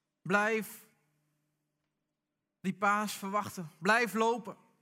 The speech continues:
ondanks de vorige keer. Ga ervoor. Laat je niet teleurstellen door de uitkomst.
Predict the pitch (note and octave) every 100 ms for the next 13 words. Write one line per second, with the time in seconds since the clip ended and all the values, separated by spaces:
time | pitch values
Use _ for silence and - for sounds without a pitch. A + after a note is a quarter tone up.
0 | _ _ - A#3 A3 G3 F3 E3+ E3+ C#3+
1 | C#3 D#3+ - _ _ _ _ _ _ _
2 | _ _ _ _ _ _ _ _ _ _
3 | _ _ _ _ _ - A3 B3+ A3+ -
4 | D#3 - _ _ _ _ _ _ _ _
5 | _ - G#3+ G#3 G#3+ A3+ A3+ A3 G#3+ G#3+
6 | G3+ F#3+ E3+ F3+ G#3+ - D3 - -